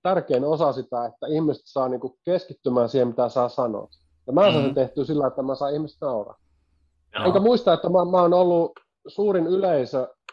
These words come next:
Speaker 1: ei ole stand-up-yleisö, mut mä oon ollut kansainvälisessä konferenssissa puhumassa, missä on ollut melkein viisisataa ihmistä.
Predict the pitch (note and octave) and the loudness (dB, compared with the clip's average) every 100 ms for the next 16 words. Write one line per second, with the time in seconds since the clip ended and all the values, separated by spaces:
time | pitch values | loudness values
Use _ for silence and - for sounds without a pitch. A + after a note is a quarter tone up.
0 | _ - C#3+ C3+ - G#3 F#3+ D3+ - C3 | _ -4 -2 -2 -2 -2 0 -2 -4 -6
1 | C3+ C3 C3+ C3+ - D3+ C#3 C#3+ C#3+ F3 | -4 -4 -4 -8 -6 -4 -2 -4 -4 -2
2 | E3 D#3+ C3 B2+ B2 _ D3 C#3 - B2 | -2 -2 -2 -4 -6 _ -4 -4 -4 -6
3 | A2+ - C#3 B2+ A#2+ C3+ C3 C3+ C#3+ C#3 | -6 -4 -2 -2 -6 -6 -6 -6 -6 -4
4 | D#3 D3 B2 - A#2+ C#3+ C3 A#2+ - A2 | -4 -6 -8 -6 -6 -6 -6 -8 -10 -14